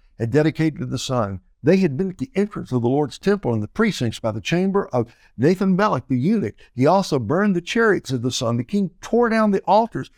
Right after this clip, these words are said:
that the kings of Judah had made on the roof of, uh, Ahaz's upper chamber. He also tore down the altars that Manasseh had made in the two courtyards of the Lord's temple. Then he smashed them there and threw their dust into the Kidron Valley.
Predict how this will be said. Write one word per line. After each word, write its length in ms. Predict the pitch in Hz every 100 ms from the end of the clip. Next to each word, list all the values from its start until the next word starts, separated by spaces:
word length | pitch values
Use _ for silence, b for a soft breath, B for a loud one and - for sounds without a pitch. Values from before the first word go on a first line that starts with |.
| b b
that 160 | - 127
the 40 |
kings 380 | - 190 214 180
of 100 | 180
Judah 300 | 127 196 139
had 160 | 120 120
made 240 | 170 190
on 160 | 139 139
the 80 | 110
roof 380 | 110 220 175
of, 160 | 123 104 _ -
uh, 140 | 170 -
Ahaz's 560 | 180 165 156 123 117 -
upper 240 | 180 -
chamber. 440 | 190 175 165 120 - b b
He 100 | 123
also 300 | 151 202 170
tore 240 | 156 185 170
down 220 | 175 151
the 80 | -
altars 420 | 147 196 226 139
that 160 | 147
Manasseh 520 | 117 113 139 175 156 135
had 140 | 131
made 260 | 147 185 165
in 100 | 110
the 60 |
two 200 | 98 180
courtyards 640 | - 175 156 147 170 170 - _ -
of 120 | 131
the 80 | 120
Lord's 280 | 123 131 -
temple. 340 | 190 175 - _ -
Then 140 | 135
he 80 | 143
smashed 540 | - - 143 220 202 190
them 160 | 175
there 160 | 180 202
and 180 | 131 -
threw 140 | 185
their 160 | 131 98
dust 420 | 87 180 180 -
into 140 | 147
the 100 | 117
Kidron 480 | - 175 143 147 117
Valley. 380 | 135 127 107